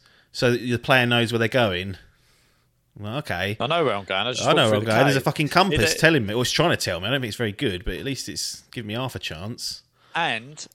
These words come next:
Speaker 2: I feel, I don't know whether it's true or not, but I feel like God of War Ragnarok does it more than the original.
Speaker 1: Mm.
Speaker 2: I feel like it does.
Speaker 1: I felt that
Speaker 2: Um,
Speaker 1: as well.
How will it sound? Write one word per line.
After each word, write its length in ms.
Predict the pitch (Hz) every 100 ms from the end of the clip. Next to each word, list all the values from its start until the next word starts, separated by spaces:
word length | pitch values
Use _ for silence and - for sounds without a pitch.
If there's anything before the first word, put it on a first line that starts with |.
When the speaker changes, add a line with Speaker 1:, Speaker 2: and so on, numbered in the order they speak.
| -
Speaker 2:
I 200 | 147 170
feel, 800 | - - - 196 135 95 104 123 _
I 100 | 131
don't 120 | 139
know 60 | 165
whether 140 | 190
it's 100 | 185
true 320 | - - 202 135
or 60 |
not, 260 | 104 110 -
but 120 | -
I 40 | 107
feel 360 | - - 147
like 180 | 135 120
God 140 | - 117
of 120 | 104
War 340 | 110 107 104 _ -
Ragnarok 360 | 107 - 104 -
does 180 | 107
it 80 | -
more 340 | 110 110 101 95
than 140 | 98
the 80 | 101
original. 420 | 98 95 - 53 -
Speaker 1:
Mm. 320 | 113 104 82 85
Speaker 2:
I 60 |
feel 360 | 127 - 175 151
like 260 | 107 90 -
it 140 | - -
does. 460 | 98 95 95 - - - -
Speaker 1:
I 100 | 151
felt 220 | - 98
that 140 | 107
Speaker 2:
Um, 40 | 110
Speaker 1:
as 100 | 104
well. 320 | 98 95